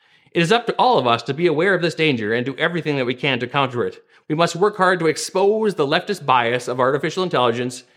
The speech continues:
and pressure tech companies to keep bias out of their technology. And it is absolutely imperative that we win back the White House in twenty twenty-four. When we do, canceling Biden's equity executive order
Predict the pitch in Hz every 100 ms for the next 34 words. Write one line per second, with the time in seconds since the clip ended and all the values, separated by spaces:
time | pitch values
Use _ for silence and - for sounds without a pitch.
0 | - 143 143 170 170 147 - 233 - 131
1 | 120 123 120 - 131 175 - 170 165 110
2 | 117 - _ - 196 123 107 - _ -
3 | 123 127 135 135 135 131 104 98 90 _
4 | _ _ _ - 156 160 143 143 175 196
5 | 196 175 165 - 226 156 117 120 127 135
6 | 131 160 147 151 131 120 151 - 104 104
7 | 117 120 123 117 123 120 120 127 98 -
8 | _ _ _ - 151 175 208 226 113 98
9 | _ _ _ - 175 190 208 196 165 165
10 | 170 151 - 170 175 175 165 151 175 202
11 | 180 123 104 104